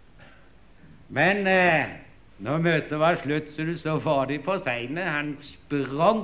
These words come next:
på talerstolen, sa han. Og så begynte han å spilte. «Jeg har aldri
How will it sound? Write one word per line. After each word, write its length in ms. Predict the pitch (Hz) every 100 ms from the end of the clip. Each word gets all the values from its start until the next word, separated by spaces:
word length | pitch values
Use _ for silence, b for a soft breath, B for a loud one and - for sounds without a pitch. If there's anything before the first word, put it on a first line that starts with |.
| -
på 80 | 208
talerstolen, 640 | 190 190 175 170 151 127
sa 140 | 87 69
han. 80 | - - - - - - - - - - - - -
Og 140 | 113 123
så 80 | 143
begynte 320 | 127 120 127
han 140 | 135
å 40 | 127
spilte. 540 | - 120 - - 92 - - - - - - - - - 80 - - -
«Jeg 140 | 127
har 160 | 156 175 180
aldri 280 | 147 151